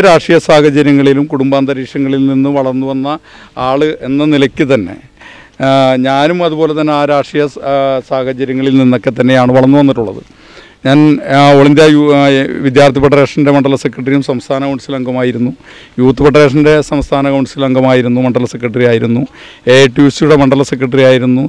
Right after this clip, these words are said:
സംസ്ഥാന കൗൺസിൽ അംഗമായിരുന്നു. ഇന്ന് ഞാൻ പാർട്ടിയുടെ, ആ, ജില്ലാ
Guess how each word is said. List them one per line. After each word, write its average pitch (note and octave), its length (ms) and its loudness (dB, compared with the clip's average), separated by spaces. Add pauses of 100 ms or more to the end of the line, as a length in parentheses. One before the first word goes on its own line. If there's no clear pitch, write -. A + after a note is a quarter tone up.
സംസ്ഥാന C3 480 -6
കൗൺസിൽ C3 300 -4
അംഗമായിരുന്നു. A#2+ 500 0 (440)
ഇന്ന് D#3+ 220 4
ഞാൻ E3+ 120 4 (100)
പാർട്ടിയുടെ, C#3+ 580 2 (560)
ആ, C#3 40 4 (160)
ജില്ലാ C3+ 220 4